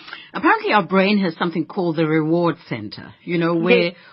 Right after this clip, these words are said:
Speaker 1: where a sense of pleasure is produced. Um, it, it, is, is that affected at all, or, or, or is that where the addiction happens?
Speaker 2: Um, usually what happens,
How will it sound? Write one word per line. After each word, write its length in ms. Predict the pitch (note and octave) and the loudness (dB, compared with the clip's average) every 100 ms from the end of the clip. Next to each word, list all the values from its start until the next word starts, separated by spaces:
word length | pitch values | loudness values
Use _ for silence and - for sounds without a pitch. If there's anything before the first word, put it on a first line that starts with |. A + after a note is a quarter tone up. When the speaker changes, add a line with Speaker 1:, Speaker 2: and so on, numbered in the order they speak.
| - | -6
Speaker 1:
where 220 | F3 F#3+ F3+ | 2 4 2
a 80 | - | 0
sense 260 | F3+ F#3 | -2 -2
of 180 | E3+ - | -6 -8
pleasure 400 | - G3+ F3+ E3 | -6 -2 0 -2
is 240 | - D3+ - | -4 -6 -6
produced. 720 | - C3 B2+ E2+ - - - - - - - _ _ - | -10 -10 -8 -10 -10 -12 -14 -20 -20 -20 -20 _ _ -4
Um, 560 | F3 F3 F3 F#3 F#3 F3 G3 | 2 4 4 4 0 -2 -6
it, 200 | F#3 - | -6 -6
it, 240 | G3 G#3 | -6 -4
is, 120 | G3 - | -8 -4
is 280 | F#3+ D3+ | -6 0
that 180 | F#3+ G#3+ | 4 4
affected 560 | C#4 - B3 B3+ - B3+ | 2 -4 -8 -6 -6 -6
at 100 | B3 | -4
all, 600 | G#3+ B3 D#4+ D#4 G3 F3 | -4 -4 -4 -4 -4 -2
or, 80 | F#3+ | -4
or, 80 | E3+ | -2
or 220 | F#3+ F#3 | -2 0
is 140 | F#3+ G#3+ | 0 2
that 160 | G#3 | 0
where 240 | G3 G3 F#3+ | 2 0 0
the 80 | |
addiction 500 | F3+ F3+ G3 - F#3 | -2 -2 -6 -4 -4
happens? 500 | D#3+ - - C3+ A2+ - _ _ - - - - - - - | -4 -6 -12 -18 -18 -20 _ _ -20 -20 -14 -10 -6 -6 0
Speaker 2:
Um, 220 | D4+ D#4+ D4+ | 2 2 0
usually 520 | A#3 D4 B4 C#5 B4 | 0 2 2 2 2
what 180 | C#4 C#4+ | 2 0
happens, 480 | C4+ C#4+ C#4+ C#4 | 0 -2 0 0